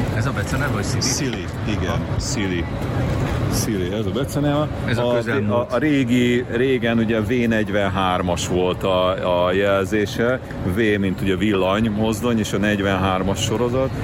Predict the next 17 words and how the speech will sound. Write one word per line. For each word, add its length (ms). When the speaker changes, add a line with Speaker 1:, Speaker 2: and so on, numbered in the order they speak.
Speaker 2:
és 160
utána 500
a 40
négy 240
számjegyből 580
álló 340
pályaszám, 760
ez 120
most 200
a, 260
a 400
jó, 240
jó, 140
jó 100
sok 240
évvel 280
ezelőtt 360